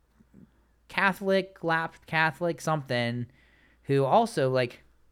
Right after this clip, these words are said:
where are they getting these religious people with zero convictions whatsoever? 'Cause she was like, "Yeah, I'm Catholic, but, you know, like, really, at the end of the day, this is all love, and, like,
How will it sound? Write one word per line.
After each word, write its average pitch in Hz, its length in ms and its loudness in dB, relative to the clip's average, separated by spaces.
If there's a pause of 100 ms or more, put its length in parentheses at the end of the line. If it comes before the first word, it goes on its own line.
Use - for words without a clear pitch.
(240)
where 196 340 0
are 349 80 -2
they 170 140 0
getting 139 400 0
these 104 260 -8 (120)
religious 131 480 -2
people 113 260 -6
with 98 260 -10
zero 151 440 0
convictions 113 680 -8
whatsoever? 120 640 -6 (280)
'Cause 170 160 -2
she 269 100 -2
was 226 140 -2
like, 185 180 0
"Yeah, 392 240 2
I'm 349 140 -2
Catholic, 349 500 -4
but, 247 160 0
you 240 140 -6
know, 233 180 0 (260)
like, 190 300 0 (460)
really, 247 340 4
at 202 100 0
the - 120 -8
end 349 180 -2
of 320 60 -6
the 196 60 0
day, 123 360 -2
this 202 240 -4
is 269 160 -6
all 285 300 4
love, 127 500 2 (380)
and, 175 360 0
like, 160 300 0